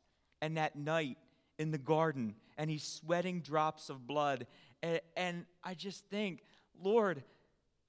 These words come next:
oh, like, how easy it would have been to say, "Okay, I will do this,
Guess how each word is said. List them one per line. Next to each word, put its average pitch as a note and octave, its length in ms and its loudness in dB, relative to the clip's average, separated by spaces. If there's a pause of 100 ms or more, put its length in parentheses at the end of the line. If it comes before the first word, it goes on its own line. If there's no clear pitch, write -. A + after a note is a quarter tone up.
(220)
oh, E3 360 -2
like, D3+ 220 -4 (1600)
how A#3+ 300 0
easy B3+ 400 6
it G3 140 4
would F#3+ 140 6
have F3+ 120 2
been F3 160 2
to F3 60 -4
say, G3 320 4
"Okay, F#3+ 720 10 (720)
I A3+ 220 10
will C#4+ 180 2
do B3+ 320 4
this, A3 680 6